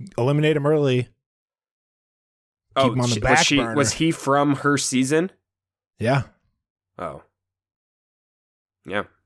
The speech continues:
Speaker 2: So she's, she's, uh, she's got that. But the,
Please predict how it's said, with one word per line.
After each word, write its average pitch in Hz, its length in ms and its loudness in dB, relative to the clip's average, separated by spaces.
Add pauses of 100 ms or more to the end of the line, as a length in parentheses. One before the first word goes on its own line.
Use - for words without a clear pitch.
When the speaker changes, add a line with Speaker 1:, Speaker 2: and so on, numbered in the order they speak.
(160)
Speaker 2:
So 90 100 -12
she's, - 760 -16 (180)
she's, 98 360 -12
uh, 98 360 -2 (840)
she's 101 120 -16
got 101 180 -2
that. 92 140 -4
But 107 100 -6
the, 117 180 0